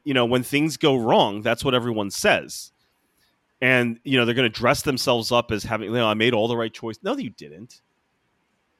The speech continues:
No, you didn't. Yeah, I mean, we, we all know, like, everyone was fucking yoloing, okay?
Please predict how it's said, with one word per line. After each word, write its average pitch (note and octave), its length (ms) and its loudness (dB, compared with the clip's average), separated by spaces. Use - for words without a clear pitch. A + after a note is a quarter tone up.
No, G#3+ 60 -8
you D3 120 -6
didn't. D2+ 640 -16
Yeah, A#2+ 120 -16
I C#3+ 40 -4
mean, C#3+ 180 -2
we, C3+ 100 -6
we E3 160 0
all G3 220 4
know, F3 240 4
like, G2 300 -4
everyone C3+ 360 0
was C3 160 -2
fucking C#3+ 260 -4
yoloing, C#3+ 440 0
okay? C3 340 -4